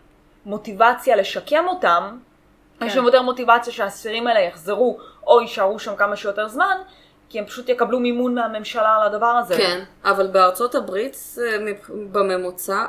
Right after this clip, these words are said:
Speaker 3: הולך, הולכים שבעים וארבע ביליון דולר בשנה על בתי כלא.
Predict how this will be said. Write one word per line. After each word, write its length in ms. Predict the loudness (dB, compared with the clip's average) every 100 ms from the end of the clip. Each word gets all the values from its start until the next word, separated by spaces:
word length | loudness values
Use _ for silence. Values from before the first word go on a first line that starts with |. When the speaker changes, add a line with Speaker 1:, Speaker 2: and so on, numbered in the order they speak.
| -4
Speaker 3:
הולך, 520 | -2 -2 -6 -10 -16 _ _ _ _ _ -4
הולכים 400 | -2 -2 -4 -6
שבעים 360 | -8 -6 -6 -4
וארבע 340 | -4 -4 -6
ביליון 540 | -8 -12 -12 -12 -14 -18 _ _ _ _ _ _
דולר 480 | 0 2 2 2 0
בשנה 680 | -4 -4 -6 -6 -4 -6 -8 -16 _ _ -6
על 140 | -4
בתי 380 | -4 -6 -8 -10
כלא. 200 | -12 -12